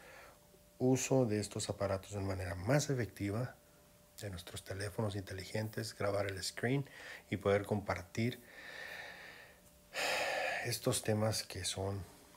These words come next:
muy, muy interesantes. Hoy vamos a hablar de las inteligencias múltiples y de, de los diferentes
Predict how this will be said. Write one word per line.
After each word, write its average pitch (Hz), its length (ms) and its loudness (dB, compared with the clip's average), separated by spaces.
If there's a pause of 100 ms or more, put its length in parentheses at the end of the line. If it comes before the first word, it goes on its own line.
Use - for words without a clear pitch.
(1400)
muy, 143 260 6 (480)
muy 113 320 4 (260)
interesantes. 95 1040 -2 (120)
Hoy 110 140 2
vamos 120 240 6
a 101 40 6
hablar 98 220 4
de 107 100 2
las 92 400 0 (260)
inteligencias 98 920 -2
múltiples 107 760 -2 (640)
y 107 60 -4
de, 101 300 -2
de - 240 -4
los 104 180 2
diferentes 98 800 -6